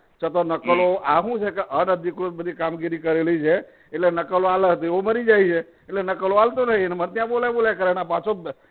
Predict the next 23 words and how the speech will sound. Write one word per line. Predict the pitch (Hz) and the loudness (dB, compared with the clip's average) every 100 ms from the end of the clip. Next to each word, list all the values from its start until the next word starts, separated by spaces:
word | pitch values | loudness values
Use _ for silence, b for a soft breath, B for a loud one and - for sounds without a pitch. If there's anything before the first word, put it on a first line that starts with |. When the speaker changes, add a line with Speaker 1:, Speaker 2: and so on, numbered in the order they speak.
| - | -6
Speaker 1:
આ | 156 | -2
રીતે | 190 202 | -2 -2
પકડ | 170 233 233 | -4 -6 -2
વોરંટ | 247 240 233 | 0 0 -2
ઇસ્યુ | 214 170 175 | -4 -6 -4
કરે. | 156 143 156 _ _ _ _ _ - | -4 -4 -8 _ _ _ _ _ -6
Speaker 2:
હમ. | 135 143 110 | 0 0 0
Speaker 1:
એ | 156 | -2
સારું | 156 175 | -2 -2
ન્યાય | 175 214 | 0 -2
કહેવાય? | 226 233 233 254 - _ - | -2 -2 0 0 -4 _ -6
એવો | 156 180 | -2 0
જજ | 151 190 | 2 0
છે | 190 | 2
એટલે | 196 196 | -2 -2
મન | 190 196 | -4 -6
ફાવે | 180 190 202 | -2 -2 0
એવું | 202 | -2
વર્તન | 190 196 196 | -2 -4 -6
કરે | 185 190 | -6 -4
એવું | 196 196 | -4 -4
થોડું | 233 254 | -6 -8
ચાલે? | 180 151 156 | -6 -6 -8